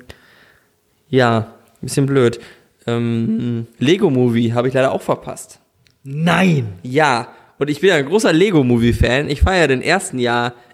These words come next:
Speaker 1: extrem und, äh, Chris Pratt jetzt in einer Doppelrolle als Emmett, oh, wieder als Emmett, der hat ja in der ersten, im ersten Film Emmett gesprochen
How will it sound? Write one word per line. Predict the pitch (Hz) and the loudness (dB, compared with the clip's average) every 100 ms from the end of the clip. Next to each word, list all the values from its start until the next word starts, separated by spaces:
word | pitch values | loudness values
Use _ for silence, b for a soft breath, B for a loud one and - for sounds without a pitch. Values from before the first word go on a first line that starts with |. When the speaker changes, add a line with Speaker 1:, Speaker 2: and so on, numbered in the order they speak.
| - | -6
Speaker 1:
extrem | 139 - - - 165 147 135 165 | -4 -4 -12 -6 -2 0 -2 -4
und, | 139 127 131 120 | -4 -2 -2 -4
äh, | 123 131 127 127 127 B B B | -2 2 2 2 0 B B B
Chris | 156 - | -2 -2
Pratt | - 160 160 | 0 0 2
jetzt | - - | -2 0
in | 151 | 0
einer | 135 | 0
Doppelrolle | - - - 196 196 208 147 120 120 139 208 - | -2 -8 -4 -4 2 2 2 2 2 2 0 -2
als | 131 131 - | 0 0 0
Emmett, | 143 170 160 208 - B _ | 0 2 0 -2 -10 B _
oh, | - - - | -2 -2 -4
wieder | 127 123 127 127 | -2 0 2 0
als | - | -4
Emmett, | - 123 143 | -8 -6 -4
der | 127 | -6
hat | - | -10
ja | - - | -14 -12
in | 117 | -12
der | - | -10
ersten, | 123 - 220 - | -10 -8 -6 -4
im | 120 | -2
ersten | 127 131 139 | -2 0 0
Film | 147 135 | 2 2
Emmett | 123 131 - | 0 -2 -4
gesprochen | 156 - 165 180 | -6 -2 0 0